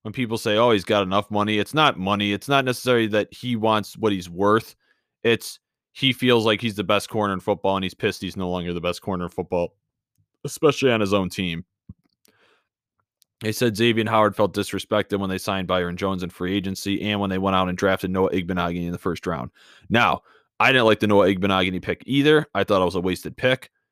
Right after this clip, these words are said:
but I did understand signing Byron Jones because you need more than one corner in this league. This is a pass-happy N F L league. You need more than one corner, and Byron Jones, that was his market value. Every year, you can't be top dog.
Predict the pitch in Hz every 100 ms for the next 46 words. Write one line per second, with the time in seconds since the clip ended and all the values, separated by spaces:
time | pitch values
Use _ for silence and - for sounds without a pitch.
0 | _ _ _ 117 110 92 _ _ _ _
1 | _ _ _ - 110 113 131 143 127 110
2 | - 117 104 120 113 104 101 98 95 98
3 | 113 78 69 - _ _ _ _ _ _
4 | _ _ 107 98 113 95 101 113 135 117
5 | 117 110 107 104 - 123 117 98 92 -
6 | 92 92 90 92 87 92 101 104 - 107
7 | 101 107 104 101 104 101 131 131 107 92
8 | 101 101 98 98 95 95 - 127 104 98
9 | _ _ _ - 107 104 117 110 107 117
10 | 107 92 87 104 113 98 110 107 - 90
11 | 76 65 67 - _ _ _ _ _ _
12 | 123 127 139 127 135 127 110 - 117 113
13 | 104 113 101 - 104 98 62